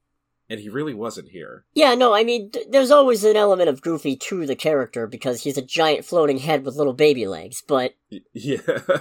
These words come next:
Speaker 1: <laughs>
Speaker 2: it really feels like they sucked a lot of the menace out of him.
Speaker 1: Mm-hmm.
Speaker 2: Just by virtue of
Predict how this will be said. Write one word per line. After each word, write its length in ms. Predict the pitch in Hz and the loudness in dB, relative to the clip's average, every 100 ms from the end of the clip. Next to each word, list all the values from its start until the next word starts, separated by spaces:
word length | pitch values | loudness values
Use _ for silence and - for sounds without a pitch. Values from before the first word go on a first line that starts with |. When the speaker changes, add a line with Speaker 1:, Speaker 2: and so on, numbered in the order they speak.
| - - _ | -4 -14 _
Speaker 1:
<laughs> 560 | - _ _ _ _ | -20 _ _ _ _
Speaker 2:
it 160 | 185 196 | -2 -2
really 540 | 170 196 247 247 226 202 | -2 2 6 6 6 4
feels 420 | - 214 196 165 | 4 4 4 0
like 260 | 165 139 | 2 2
they 120 | 147 143 | 2 0
sucked 380 | - 196 - | 0 -4 -2
a 60 | 175 | -2
lot 240 | 160 156 | 2 4
of 60 | 156 | 4
the 80 | 131 | 0
menace 400 | 127 139 113 - | 0 -2 -2 -4
out 200 | 110 101 | -4 -4
of 80 | 98 | -6
him. 300 | 90 90 - _ _ _ _ _ - | -10 -10 -16 _ _ _ _ _ -18
Speaker 1:
Mm-hmm. 400 | 113 95 92 92 _ _ _ _ - | -16 -16 -20 -20 _ _ _ _ -14
Speaker 2:
Just 320 | 135 160 147 | -2 -2 -2
by 180 | - 151 | 2 2
virtue 460 | 139 147 143 - 147 | 4 0 -2 -2 0
of 300 | 131 117 | 0 -2